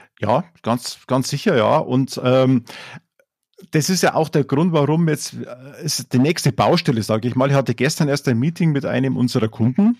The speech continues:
also Siemens intern ein Kunde, also aus der Sicht der Ausbildungsabteilung eben auch ein Kunde.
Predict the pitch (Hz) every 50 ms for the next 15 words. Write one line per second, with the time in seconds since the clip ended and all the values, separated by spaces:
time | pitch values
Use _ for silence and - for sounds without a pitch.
0 | _ _ - 117 117 107 113 98 87 - - - - 120 113 110 120 123 - -
1 | 110 104 - - 120 147 170 165 - 143 - - 160 180 185 185 185 156 123 120
2 | 117 107 101 107 - _ - 110 107 - - - - - 113 104 101 101 - -
3 | - 131 - - - 117 104 - 120 127 - - - 139 143 - - 156 - -
4 | - 123 117 123 127 123 101 110 - 120 123 147 147 135 - 165 165 170 180 180